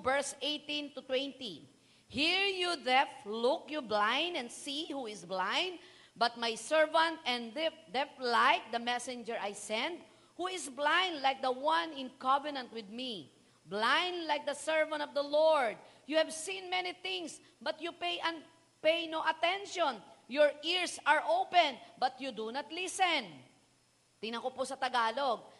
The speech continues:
Sinabi ni Yahweh, "Kayong mga bingi, ngayon ay makinig, at kayong mga bulag naman ay magmasid. Mayroon bang mas bulag pa kaysa sa aking lingkod o mas bingi pa sa aking isinugo?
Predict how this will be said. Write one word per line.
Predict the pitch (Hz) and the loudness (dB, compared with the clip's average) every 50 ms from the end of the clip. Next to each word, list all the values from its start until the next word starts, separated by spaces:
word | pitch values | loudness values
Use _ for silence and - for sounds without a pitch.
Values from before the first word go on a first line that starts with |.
| - - | -20 -16
Sinabi | - - 262 262 277 285 269 294 302 | -12 -6 -2 0 2 2 2 2 0
ni | 294 302 311 311 | 0 0 2 4
Yahweh, | 320 339 359 381 381 381 381 - | 4 4 4 4 2 2 2 0
"Kayong | - 277 285 294 302 302 | -2 -2 -2 -2 -4 -2
mga | 302 302 311 320 320 | -2 0 0 0 -2
bingi, | 254 339 330 349 381 392 381 359 320 | -2 -4 -6 -4 -2 -2 -2 -2 -2
ngayon | 311 311 320 320 339 349 339 | -2 -2 -2 -2 -2 -2 -2
ay | 349 349 349 | -4 -4 -4
makinig, | 349 330 - 359 359 392 427 427 359 240 - - - _ _ _ | -4 -4 -4 -6 -4 -2 -2 -2 -4 -6 -12 -20 -20 _ _ _
at | - 226 233 | -6 -6 -6
kayong | - 233 247 262 269 269 269 | -4 -4 -4 -2 -2 -2 -2
mga | 269 269 269 269 | 0 0 0 0
bulag | 220 262 277 269 269 240 | 0 0 0 0 0 -2
naman | 262 269 269 277 285 285 277 | -2 -2 2 2 2 2 0
ay | 277 277 | -2 -4
magmasid. | 277 277 262 247 262 254 - - - 240 202 175 165 - - - - - _ - - | -4 -4 -4 -4 -4 -4 -4 -4 -4 -4 -4 -4 -6 -8 -14 -20 -20 -20 _ -6 -2
Mayroon | 339 349 359 370 370 359 | -2 -2 0 -2 0 2
bang | 349 359 349 | 2 2 2
mas | 349 349 320 - 247 | 2 -2 -4 -4 -4
bulag | 240 285 285 277 269 277 | -4 0 0 0 0 2
pa | - 294 285 277 | 2 2 2 2
kaysa | 269 269 - 285 | -2 -6 -6 -8
sa | 247 - - 240 254 | -6 -4 0 0 0
aking | 254 - 262 254 247 | 0 0 -6 -10 -10
lingkod | 247 247 254 247 269 285 294 269 | -10 -10 -6 0 0 2 2 2
o | 262 247 | 0 -2
mas | 240 240 - - | -2 -4 -8 -10
bingi | 196 226 240 254 269 | -12 -12 -10 -10 -6
pa | - 247 247 | -4 -2 -2
sa | 240 - 240 196 220 | -2 -2 -4 -4 -4
aking | 233 247 247 226 - | -4 -4 -8 -14 -14
isinugo? | 226 - 220 208 214 220 214 190 240 269 320 320 | -14 -14 -12 -10 -10 -8 -4 0 2 2 2 0